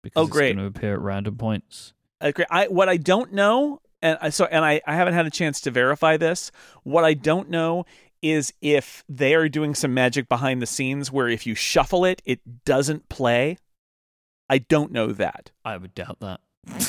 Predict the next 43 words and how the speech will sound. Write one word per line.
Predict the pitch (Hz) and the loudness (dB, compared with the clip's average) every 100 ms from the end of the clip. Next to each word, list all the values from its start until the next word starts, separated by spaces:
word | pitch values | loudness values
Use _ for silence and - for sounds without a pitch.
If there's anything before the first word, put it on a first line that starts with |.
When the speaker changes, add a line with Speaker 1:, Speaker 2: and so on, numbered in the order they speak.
| - | -4
Speaker 2:
I | 143 147 | 0 2
would | 151 | 4
Speaker 1:
<laughs> | |
I | 156 | 4
Speaker 2:
doubt | 135 117 98 | 4 2 0
Speaker 1:
reckon | 110 | -4
Speaker 2:
it. | 107 110 | -6 -8
Speaker 1:
it | |
will | 110 | -10
play. | 117 98 98 | -10 -6 -2
Speaker 2:
Right. | 110 113 | 0 -2
Speaker 1:
It | - | -6
will | - | 0
Speaker 2:
But | 196 | 4
imagine | 208 226 233 | 4 4 4
Speaker 1:
play. | 202 | 2
Speaker 2:
how | 190 | 4
bad | 170 151 | 4 4
that | 147 175 156 | 4 2 2
is, | 101 - | 0 -2
too, | - 160 101 | 0 0 0
where | 113 110 | 0 2
Speaker 1:
Yeah. | 113 | 2
Speaker 2:
it's | 101 | 2
like | 117 | 0
you've | 135 | 0
got | 127 123 | 2 2
a | 117 | 2
one | 131 131 | 0 0
in | 127 | 0
seventy-six | 139 127 120 127 - | 0 0 -2 -6 -4
chance | 147 131 117 | -2 -2 -2
of | 120 110 | -4 -2
just | 123 113 | -2 -2
some | - 123 120 | -4 -4 -4
random | 120 120 117 | -4 -2 -4
dude | 113 120 117 | -4 -2 -4
talking | 120 113 107 120 | -2 -2 -2 -6
about | 110 107 | -4 -4
his | 104 | -4
song | - 131 110 - | -4 -4 -4 -10
coming | - 101 - | -14 -14 -14
up. | - | -18